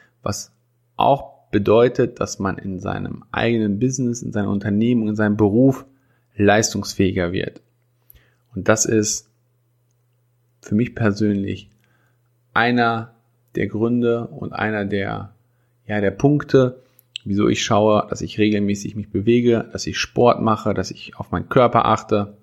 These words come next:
dass ich mich gesund ernähre, um so jeden Tag Stück für Stück besser zu werden.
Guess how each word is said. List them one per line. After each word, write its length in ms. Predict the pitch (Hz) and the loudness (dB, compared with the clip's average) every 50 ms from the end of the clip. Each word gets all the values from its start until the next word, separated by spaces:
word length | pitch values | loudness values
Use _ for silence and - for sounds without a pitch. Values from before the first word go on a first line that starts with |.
| _ _ - | _ _ -14
dass 160 | - - - | -14 -14 -14
ich 120 | - - - | -10 -8 -8
mich 160 | 110 - _ | -8 -8 _
gesund 400 | - 113 113 120 123 123 120 - | -4 -2 2 4 2 2 2 0
ernähre, 520 | 113 110 107 107 107 104 104 104 104 104 - - - - _ _ _ _ _ _ _ _ _ _ _ _ - _ _ _ _ - | 0 0 2 2 2 2 2 0 -2 -4 -8 -8 -8 -14 _ _ _ _ _ _ _ _ _ _ _ _ -20 _ _ _ _ -2
um 140 | 101 104 101 | -2 0 4
so 340 | 110 113 117 117 113 - - _ _ | 4 4 4 4 0 -6 -14 _ _
jeden 300 | - 113 113 113 110 107 | 0 2 2 2 2 2
Tag 300 | - 104 104 101 101 - | 2 2 2 2 0 -2
Stück 320 | - - - 110 104 - - | -10 -2 -2 -2 -2 0 -4
für 100 | 101 98 | -4 -4
Stück 380 | - - 104 - - _ _ | -4 -6 -8 -10 -10 _ _
besser 320 | - - - - - - - | -4 -4 -4 -4 -8 -10 -10
zu 180 | - 90 87 | -14 -14 -12
werden. 300 | 85 85 82 85 85 - | -10 -10 -10 -10 -12 -16